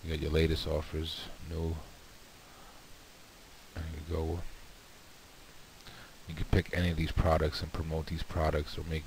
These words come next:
videos for these products and get 'em ranked on YouTube and, uh, make commissions off of these, off of these products. That's exactly what I do. I create YouTube videos and, uh,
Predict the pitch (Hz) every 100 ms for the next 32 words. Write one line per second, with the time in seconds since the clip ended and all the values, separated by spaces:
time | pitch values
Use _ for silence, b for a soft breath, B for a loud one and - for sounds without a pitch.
0 | 78 85 82 76 78 - 80 82 - 82
1 | 78 78 - 78 78 - B B B -
2 | 80 85 85 82 87 85 - 82 82 87
3 | 85 - 85 80 78 76 - B B B
4 | B B - - 80 80 80 82 78 78
5 | 76 80 85 - 87 82 98 - 76 71
6 | - - - - - B B B - -
7 | 80 - 78 80 76 - - - - -
8 | B B B B - 78 - 78 - 98
9 | 101 - - - - - 82 - 82 85
10 | - 80 78 76 76 95 - - - B
11 | B B B B - - - 87 80 73
12 | 85 - 104 92 92 92 87 90 101 -
13 | - - B B B B B - 80 82
14 | 80 80 80 80 80 78 76 -